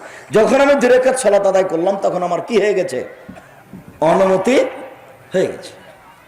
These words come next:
এটা পদ্ধতি। আপনি তো সরাসরি কথা বলতে পারবেন না। তাহলে কি পদ্ধতি? আল্লাহ বলছেন, "আল মাসাজিদু লিল্লাহ", মসজিদ হলো আল্লাহর ঘর। তা আপনি ঢুকে বসতে চাচ্ছেন,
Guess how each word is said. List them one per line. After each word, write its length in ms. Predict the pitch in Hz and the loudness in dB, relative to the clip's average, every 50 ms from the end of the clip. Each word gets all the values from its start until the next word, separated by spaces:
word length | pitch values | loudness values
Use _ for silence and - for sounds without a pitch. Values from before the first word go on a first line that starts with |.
| _ _ | _ _
এটা 120 | 180 190 190 - | -2 -2 0 0
পদ্ধতি। 480 | 185 185 - 131 147 160 170 - - - - - - - - - - - - - - - | 0 0 0 0 -2 -2 -2 -4 -10 -20 -20 -20 -20 -20 -20 -20 -20 -20 -20 -20 -10 -6
আপনি 140 | - 233 262 | -4 -2 0
তো 140 | 254 247 233 | 0 0 0
সরাসরি 420 | - - 226 214 202 202 190 190 190 - | 0 0 0 2 0 0 -2 -6 -2 -2
কথা 200 | 180 175 170 156 | -2 -2 -2 -4
বলতে 240 | 165 170 156 165 | -4 -6 -6 -4
পারবেন 260 | 147 139 123 104 110 95 | -4 -4 -6 -6 -8 -10
না। 140 | 87 82 80 - - - - - - _ _ _ _ _ _ - - - _ - | -12 -14 -16 -18 -20 -20 -20 -20 -20 _ _ _ _ _ _ -20 -20 -20 _ -2
তাহলে 340 | 208 202 196 196 196 196 | 0 0 2 0 -2 -2
কি 260 | 196 - - 277 254 208 - | -6 -6 -4 -2 -4 -2 0
পদ্ধতি? 460 | 208 185 180 165 175 170 175 170 185 - - - - - - _ _ - _ - | 0 -2 0 -2 -4 -4 -4 -6 -8 -10 -14 -20 -20 -20 -20 _ _ -16 _ -4
আল্লাহ 300 | 175 180 196 202 208 196 | -2 0 2 2 2 2
বলছেন, 360 | 185 202 196 - 202 202 202 | 2 0 0 0 0 -2 -2
"আল 140 | 202 196 190 | -2 -2 -2
মাসাজিদু 520 | 180 185 - - 208 202 196 190 185 175 | -4 -4 -4 -4 -2 -2 0 -2 -2 -4
লিল্লাহ", 340 | 156 147 135 120 104 98 - - - - - - - _ - | -4 -6 -6 -8 -10 -12 -14 -16 -20 -20 -20 -20 -16 _ 0
মসজিদ 340 | 220 247 226 185 247 233 226 | 0 0 2 2 2 2 2
হলো 140 | 220 226 214 | 2 2 2
আল্লাহর 360 | 202 190 185 180 175 165 147 | 2 2 0 0 0 -2 -2
ঘর। 180 | 120 123 120 104 - - - - - | -4 -6 -6 -6 -8 -12 -18 -6 -2
তা 80 | 233 240 | -2 0
আপনি 180 | 240 254 254 | 0 0 0
ঢুকে 320 | 226 214 202 226 - 233 208 | 2 2 2 2 2 0 0
বসতে 320 | 196 196 190 - - 202 | 0 -2 -2 -4 -4 -4
চাচ্ছেন, 440 | 202 156 139 - - - - 107 | -2 -4 -4 -4 -6 -10 -10 -10